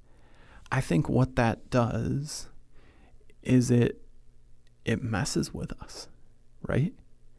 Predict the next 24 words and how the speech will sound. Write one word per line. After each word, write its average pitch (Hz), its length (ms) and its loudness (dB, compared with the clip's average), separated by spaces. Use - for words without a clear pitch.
Because 135 340 8
deep - 500 2
down, 123 640 6
we 147 180 12
know, 139 640 8
hey, 147 260 8
there 175 220 8
are 196 60 6
some 135 260 4
things 127 320 8
about 123 440 8
me 123 420 8
I 147 180 12
know, 131 440 8
as 135 160 6
I'm 127 180 8
saying 131 340 4
this, - 240 -4
there 139 200 10
are 151 80 8
some 127 240 0
things 131 320 6
about 123 420 6
me 113 420 2